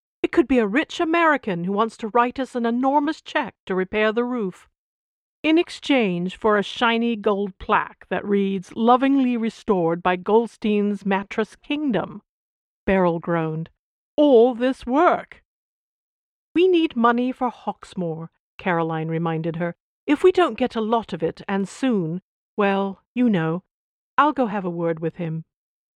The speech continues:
"Right. I'll find that neurosurgeon and convince him to buy about a million pounds of upholstery restoration for Augusta's boudoir. And talk to Mister Goldstein, too." Caroline grinned.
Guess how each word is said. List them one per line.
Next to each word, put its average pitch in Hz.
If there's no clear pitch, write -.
"Right. 196
I'll 285
find 190
that 180
neurosurgeon 185
and 190
convince 208
him 320
to -
buy 175
about 302
a 339
million 320
pounds 170
of 156
upholstery 196
restoration 175
for 202
Augusta's 240
boudoir. 185
And 269
talk 381
to 381
Mister 339
Goldstein, 208
too." 185
Caroline 190
grinned. 165